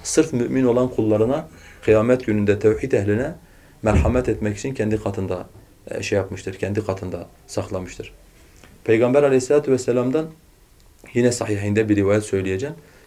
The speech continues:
Yani bu rivayeti şöyle anlayabilirsiniz. Hani Peygamberimiz biliyorsun Allah'ı en iyi tanıyan varlık Peygamberimiz. Bu mesele bizim için niye çok önemli? Bu ifadeyi sürekli tekrarlıyoruz şundan ötürü. İnsan nefis tezkiyesi, şimdi insanlar iki türlüdür.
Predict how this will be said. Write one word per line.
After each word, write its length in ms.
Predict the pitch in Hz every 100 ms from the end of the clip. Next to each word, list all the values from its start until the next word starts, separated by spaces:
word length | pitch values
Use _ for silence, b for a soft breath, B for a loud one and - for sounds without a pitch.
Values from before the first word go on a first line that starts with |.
| -
Yani 200 | 117 123
bu 80 | 131
rivayeti 400 | 120 120 117 143
şöyle 240 | 131 113
anlayabilirsiniz. 880 | 104 101 98 95 92 92 131 165 - b b b -
Hani 220 | 117 110
Peygamberimiz 800 | 139 151 156 113 113 151 160 - - _ _ - -
biliyorsun 380 | 127 143 117 104
Allah'ı 280 | 117 120 135
en 180 | 143 135
iyi 160 | 135
tanıyan 380 | 135 120 127 131
varlık 300 | 117 135 151
Peygamberimiz. 640 | 104 98 90 85 82 - - b b b b b b -
Bu 260 | 110 151
mesele 400 | 135 123 139 147
bizim 200 | 139 143
için 220 | 135 147 156
niye 160 | 185
çok 200 | 160 104
önemli? 380 | 101 92 92 104 -
Bu 160 | 107 110
ifadeyi 400 | 107 107 107 110
sürekli 380 | - 107 98 104
tekrarlıyoruz 580 | 101 101 98 113 147
şundan 340 | - 110 104 98
ötürü. 280 | 85 - 85 - b b b b b b b
İnsan 420 | 117 110 160 160
nefis 320 | 135 135 156
tezkiyesi, 480 | - 127 - 123 123
şimdi 160 | 135 131
insanlar 460 | 123 123 131 156
iki 180 | 131 -
türlüdür. 460 | - 90 82 82